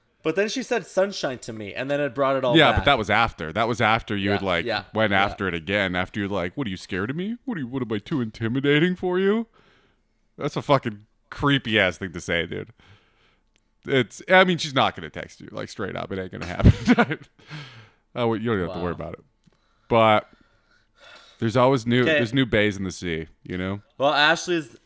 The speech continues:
Speaker 1: another older bae, brunette as well, so I'm just trading up. Two years younger, trading down, trading up.
Speaker 2: Dude, you like 'em older. Stop pretending like you don't like 'em older than you.
Speaker 1: It's a, it's a hard,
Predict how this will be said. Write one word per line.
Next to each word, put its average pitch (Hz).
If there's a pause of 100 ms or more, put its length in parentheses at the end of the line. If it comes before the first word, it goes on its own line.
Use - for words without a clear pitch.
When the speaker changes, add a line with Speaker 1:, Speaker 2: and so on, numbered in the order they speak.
(100)
Speaker 1:
another 147
older 151
bae, 143 (380)
brunette 139
as 127
well, 139
so -
I'm 117
just -
trading 143
up. 104 (480)
Two 170
years 175
younger, 180
trading 175
down, 110 (140)
trading 151
up. 104
Speaker 2:
Dude, 123
you 139
like 143
'em 95
older. 80
Stop 123
pretending 110
like 98
you 95
don't 92
like 90
'em 92
older 90
than 76
you. - (680)
Speaker 1:
It's 220
a, 220 (100)
it's 196
a 208
hard, 214